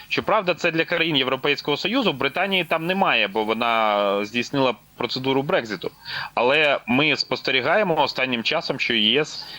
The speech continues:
і Британія, вони між собою достатньо тісно контактують і ведуть відповідні, ну, я б сказав, дії. Тому маємо з цим працювати і бути, ну, я б сказав, максимально ефективними.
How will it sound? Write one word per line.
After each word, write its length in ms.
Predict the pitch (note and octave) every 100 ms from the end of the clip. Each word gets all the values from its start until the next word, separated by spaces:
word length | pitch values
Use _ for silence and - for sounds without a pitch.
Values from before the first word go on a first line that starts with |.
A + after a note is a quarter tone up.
| - -
і 80 |
Британія, 600 | A#2+ B2 A#2+ C3+ D3+ C3+ A#2+
вони 300 | A2+ A#2 C3
між 220 | B2 - -
собою 380 | - G#2 A#2+ C3
достатньо 420 | A2+ - A#2 B2
тісно 460 | A2 C#3 - G#2+ - - - - - -
контактують 840 | A#2+ A2 - - D#3 G3+ C3+ -
і 360 | A#2 A2 A2 G#2
ведуть 400 | G2+ G#2+ D#3 C#3+
відповідні, 800 | A#2+ - A2+ A#2 G#2+ G#2+ G2+ F#2+
ну, 420 | F#2+ F#2 D#2+ C#2 C2 D#2
я 100 | E2+
б 80 |
сказав, 360 | - G2 F#2+ F2+
дії. 380 | G#2+ C#3+ C3 G2 - - - - - - - -
Тому 720 | B2+ D#3 A#3 G#3 D#3 B2+ G2 - -
маємо 640 | A#2+ F3 G3 E3+ D3 C3+ A2+
з 60 | -
цим 160 | D3
працювати 760 | C#3+ B2+ - A2+ C3+ - C3+ A2+
і 520 | F2+ G#2+ G2+ G2 F#2+
бути, 460 | F2+ B2+ D#3 C3 G2+
ну, 280 | G#2 G2+ - -
я 100 | D2+
б 80 |
сказав, 380 | - F#2+ G2 A2
максимально 540 | G#2+ - G#2 A2 B2 A2
ефективними. 640 | - G2+ - E2+ C#2+